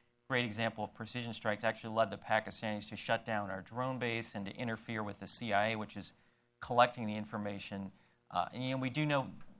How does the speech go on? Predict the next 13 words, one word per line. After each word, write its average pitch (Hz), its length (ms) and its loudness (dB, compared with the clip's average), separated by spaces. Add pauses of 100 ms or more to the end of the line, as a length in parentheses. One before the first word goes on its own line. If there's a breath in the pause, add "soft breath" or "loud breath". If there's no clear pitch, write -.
(140)
even 160 300 2
when 135 140 4
the 117 80 2
drones 123 360 0
were 113 80 -2
at 104 120 0
their 90 100 -2
height 127 300 0
in 98 80 -8
Pakistan, 113 640 0
you 101 80 -6
had, 104 380 4 (420 soft breath)
uh, 95 140 2